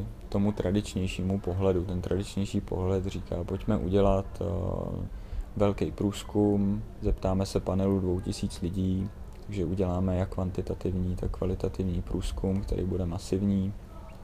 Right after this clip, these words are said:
O tyhle ty data už je to jako relevantní, o ně už se můžeme opřít, na základě toho se potom rozhodneme, co a jak dál.“ No jenže udělat tohle, ten celý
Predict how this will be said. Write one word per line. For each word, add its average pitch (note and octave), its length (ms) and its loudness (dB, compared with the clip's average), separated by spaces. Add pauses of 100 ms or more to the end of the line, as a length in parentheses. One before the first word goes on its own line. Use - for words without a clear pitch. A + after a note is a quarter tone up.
(680)
O G2 100 0
tyhle G2 280 4
ty G2 140 4
data F2+ 340 2
už F#2 220 -4
je - 60 -6
to - 120 -4
jako F#2+ 220 0
relevantní, F#2+ 520 0
o F2+ 80 0
ně F#2 140 0
už F2+ 140 -4
se - 80 -4
můžeme F#2 360 -2
opřít, F#2 520 -2 (460)
na F#2+ 100 0
základě F2+ 440 2
toho F#2+ 220 -2
se F2 120 -2
potom F2+ 320 0
rozhodneme, E2+ 520 0
co - 240 -2
a - 20 -2
jak D#2+ 200 -4
dál.“ - 260 -4 (440)
No E2+ 80 -2
jenže F2+ 220 2
udělat F#2 380 4
tohle, F#2 320 2
ten F#2 420 0
celý F#2 360 0